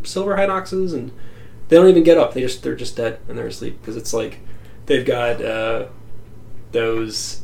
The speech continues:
uh, eight full blades with, with crazy things attached, getting sneak strikes hits. One clever strategy I saw was using those bone damage attacks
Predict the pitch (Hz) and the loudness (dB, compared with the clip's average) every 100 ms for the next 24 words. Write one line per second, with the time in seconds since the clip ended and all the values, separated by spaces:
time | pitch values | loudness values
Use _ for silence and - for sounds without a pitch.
0 | 113 113 117 117 - 151 147 - - 135 | -6 -10 -6 -8 -6 -4 -4 -4 -2 2
1 | 135 131 - 113 123 131 127 127 127 123 | 2 0 -4 -2 0 0 -2 -4 -4 -6
2 | - - - - - - - - - 147 | -8 -12 -10 -8 -8 -10 -10 -8 -2 0
3 | 135 131 131 123 117 - 117 120 - 113 | 0 -2 -4 -4 -6 -4 -2 -4 -6 -6
4 | 110 - 113 110 - 113 113 - - 117 | -6 -6 -6 -4 -4 -4 -6 -6 -2 0
5 | 120 117 - - - - - - - - | -2 -4 -6 -6 -14 -8 -8 -8 -14 -8
6 | - - - - 113 123 135 139 135 135 | -8 -8 -12 -6 2 4 4 4 2 2
7 | - 127 127 127 123 120 - 120 123 113 | 0 0 0 0 0 0 2 0 -2 -4
8 | 113 117 117 104 120 120 120 120 117 120 | -4 -2 -2 -2 -2 -2 -2 -2 -2 0
9 | 117 113 - 117 120 - - - | -2 -4 -4 -4 -4 -8 -8 -6